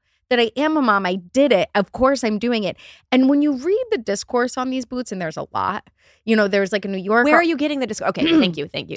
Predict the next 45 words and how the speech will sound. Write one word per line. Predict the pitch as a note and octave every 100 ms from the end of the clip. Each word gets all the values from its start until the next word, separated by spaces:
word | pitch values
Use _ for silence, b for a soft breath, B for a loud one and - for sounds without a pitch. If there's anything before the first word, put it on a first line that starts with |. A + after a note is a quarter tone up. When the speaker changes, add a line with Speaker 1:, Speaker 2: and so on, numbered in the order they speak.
| -
Speaker 2:
The, | -
Speaker 1:
There's | -
Speaker 2:
the | -
Speaker 1:
two | G#4
Speaker 2:
New |
Yorker. | A4 G4
Speaker 1:
seminal | F#4 A3 D#4+
Speaker 2:
Okay. | A#3
Speaker 1:
articles. | A3+ B3 A3 -
<laughs> | -
So | D4
one | C4 C4 D4+ G4 A#4
is | A4
in | G4+
the | F4+
New | B3+
Yorker | F3+ D#3+ - F3
from | F3
twenty | - F3+ F3
eighteen. | E3 - D3 C#3+ D#3+ b b
And | C4
again, | E4 B3
like, | G3+
a |
little | B3 D5 F#4+
late | C4 -
to |
the | G#3+
game, | G#3 F#3 -
all | F3
of | E3+
these | D#3+ E3+
articles, | D#3+ D#3+ E3+
but | - F#3+
I |
think | F#3+ G#3+
people | - -
were | F3+ E3+
like, | E3
"We | F3 E3+
just | F3+ -
can't | - E3+ D#3+
ignore | E3+ D3+
it." | D#3 -
So | F3+ E3 D3+